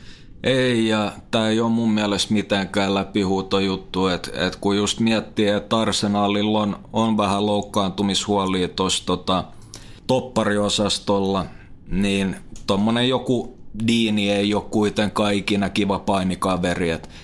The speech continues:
se on äkkiä, äkkiä äijät on puol Nelsonis, mut sanotaan näin, et, et toi Torreira tulee olemaan isossa roolissa ja totta kai Xhaka ennen kaikkea myös, et tässä eteenpäin syöttelyssä, et hänelt, hänelt vaaditaan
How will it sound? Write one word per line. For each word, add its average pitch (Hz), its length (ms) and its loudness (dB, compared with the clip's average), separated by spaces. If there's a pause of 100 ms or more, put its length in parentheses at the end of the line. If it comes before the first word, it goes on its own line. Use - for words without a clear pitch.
(160)
se - 180 0
on 104 140 2
äkkiä, 101 520 0
äkkiä 110 380 0
äijät 107 300 -2
on 104 120 0
puol 104 260 0
Nelsonis, 95 640 0
mut 90 220 -4 (680)
sanotaan 135 500 0
näin, 151 320 2
et, 120 240 -4
et 123 240 0
toi 123 180 2
Torreira 123 760 2 (280)
tulee 113 260 2
olemaan 110 360 2
isossa 107 380 0
roolissa 104 540 2
ja 95 160 2 (120)
totta 104 300 0
kai 107 280 0 (100)
Xhaka 110 560 0
ennen 98 360 0
kaikkea 101 500 0
myös, 98 380 0
et 101 180 -2
tässä - 340 0
eteenpäin 95 720 0
syöttelyssä, 92 800 0
et 85 100 -4
hänelt, 98 460 -2
hänelt 98 380 -2
vaaditaan 95 640 0